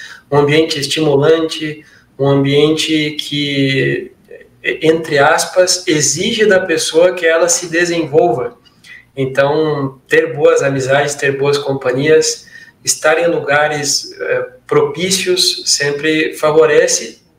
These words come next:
sob a ótica da neurociência na produção de neurônios. Então, imagina em relação ao impacto que isso causa na nossa saúde como um todo. Achei muito interessante essa, o apontamento desse estudo aí, doutor.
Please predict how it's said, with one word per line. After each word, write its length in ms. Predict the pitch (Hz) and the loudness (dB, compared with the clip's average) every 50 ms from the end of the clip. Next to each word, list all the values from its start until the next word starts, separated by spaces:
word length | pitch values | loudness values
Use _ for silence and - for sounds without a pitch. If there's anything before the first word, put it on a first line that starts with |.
| _ - - | _ -14 -8
sob 320 | - - - - 170 175 | -4 0 0 2 4 4
a 60 | 175 156 | 4 4
ótica 440 | 156 160 170 170 165 - - 180 | 4 4 4 2 0 -4 -4 -4
da 220 | 170 156 160 170 185 | -2 0 0 0 2
neurociência 760 | 180 175 175 180 196 190 - - 165 175 196 202 208 214 214 | 2 0 2 2 2 2 0 0 0 2 2 2 0 -2 -2
na 120 | 208 208 | -4 -4
produção 520 | 208 180 180 185 185 180 - - 180 196 | -2 -2 -2 0 0 -2 -2 0 0 0
de 80 | 202 208 | 0 0
neurônios. 600 | 202 208 214 214 208 190 165 - - - - - - - - - - - - - - | 0 0 0 2 2 2 0 0 -4 -8 -14 -16 -18 -20 -20 -20 -20 -20 -20 -18 -10
Então, 380 | - 139 135 135 143 156 160 165 | -6 -6 -4 0 0 0 0 2
imagina 480 | 165 165 156 147 143 156 165 175 185 | 2 0 0 0 0 0 0 0 2
em 100 | 185 180 | 2 2
relação 720 | 180 180 175 170 165 160 - - 151 156 165 170 180 175 - - - _ _ _ - | 2 2 2 0 0 0 -2 -2 0 0 0 0 0 -4 -8 -18 -20 _ _ _ -2
ao 300 | - 139 143 143 143 143 | 0 0 0 0 -2 -2
impacto 600 | 143 143 139 143 143 143 143 151 147 - - - | -6 -8 -8 -4 -2 0 0 0 -2 -4 -14 -16
que 140 | - - 160 | -16 -12 -10
isso 220 | 156 - - - - | -10 -10 -10 -8 -4
causa 480 | - 135 135 139 147 147 147 151 151 | -2 0 2 2 2 0 -2 -4 -4
na 140 | 151 147 139 | -2 -2 -2
nossa 320 | 139 139 139 139 - 143 135 | -2 0 0 -2 -2 -4 -4
saúde 340 | - 139 135 131 131 135 | -2 0 0 0 0 0
como 260 | 135 - 147 143 143 147 | -2 -4 -6 -4 -4 -6
um 40 | |
todo. 220 | 147 - 139 135 127 | -4 -2 -2 -2 -2
Achei 200 | - - 147 143 | -2 -4 -4 -4
muito 400 | 143 143 143 156 175 202 190 190 | -4 -4 0 2 2 4 4 2
interessante 920 | 180 - 170 170 160 156 - - 139 143 143 139 123 127 147 117 110 - _ _ - - - _ - | 0 0 0 0 0 0 0 -4 -4 -6 -4 -4 -4 -2 -4 -4 -6 -8 _ _ -20 -20 -20 _ -6
essa, 760 | 135 135 135 - - 139 131 127 - - - - - - - - - - - - | -6 -4 -2 0 0 0 0 0 -2 -4 -6 -10 -12 -16 -20 -18 -14 -10 -6 -2
o 100 | 143 139 | 0 0
apontamento 600 | 139 - 156 156 - 151 139 139 156 156 156 151 | 2 2 0 0 2 0 0 2 2 2 0 0
desse 240 | 143 139 139 - | -2 -6 -6 -6
estudo 340 | - - - - 135 135 135 | -8 -10 -8 -8 -6 -4 -2
aí, 100 | 127 127 | -2 -2
doutor. 300 | 123 120 - - - - | -2 -4 -8 -12 -18 -20